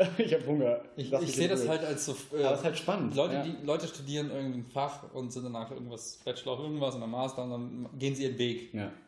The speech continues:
Speaker 2: Ich seh das auch als kleines Studium, so nach dem Motto
Speaker 1: Ja,
Speaker 2: Studium
Speaker 1: genau.
Speaker 2: der Ernährungswilli-Wissenschaft.
Speaker 1: Was halt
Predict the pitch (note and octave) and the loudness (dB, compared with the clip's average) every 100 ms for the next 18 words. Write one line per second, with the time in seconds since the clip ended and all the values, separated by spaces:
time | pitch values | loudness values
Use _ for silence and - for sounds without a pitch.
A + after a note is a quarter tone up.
0 | - C#3+ D3 D3 C#3+ C3 - C#3 C3 B2+ | -6 0 0 0 -2 -6 -6 -4 -4 -4
1 | D3 D3 B2 A#2 A#2 A#2 - B2 A#2 C#3 | -4 -4 -4 -4 -6 -6 -6 -2 -2 0
2 | C#3 C#3 C#3+ B2 A#2+ B2 A#2+ B2 B2+ A#2 | 0 2 2 2 2 0 -2 -4 -2 -2
3 | A2+ - - - D3 B2+ G#2+ A#2+ A#2 A2+ | -6 -10 -12 -12 -10 -10 -8 -8 -8 -10
4 | - - A#2 A#2 A2+ | -14 -8 -2 0 0